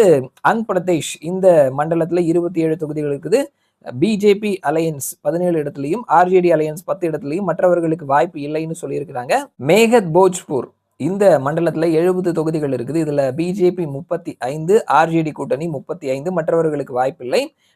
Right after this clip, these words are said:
மித்திலாஞ்சல் மண்டலத்துல மொத்தமா ஐம்பது தொகுதிகள், பி ஜே பி கூட்டணி நாற்பத்தி ரெண்டு தொகுதி, ஆர் ஜே டி கூட்டணி ஏழு, மற்றவர்கள் ஒன்றுன்னு சொல்லியிருக்கிறாங்க.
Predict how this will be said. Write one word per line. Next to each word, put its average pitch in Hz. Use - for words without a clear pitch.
மித்திலாஞ்சல் 208
மண்டலத்துல 147
மொத்தமா 151
ஐம்பது 156
தொகுதிகள், 143
பி 156
ஜே 165
பி 160
கூட்டணி 156
நாற்பத்தி 165
ரெண்டு 147
தொகுதி, 143
ஆர் 185
ஜே 208
டி 185
கூட்டணி 160
ஏழு, 165
மற்றவர்கள் 165
ஒன்றுன்னு 156
சொல்லியிருக்கிறாங்க. 139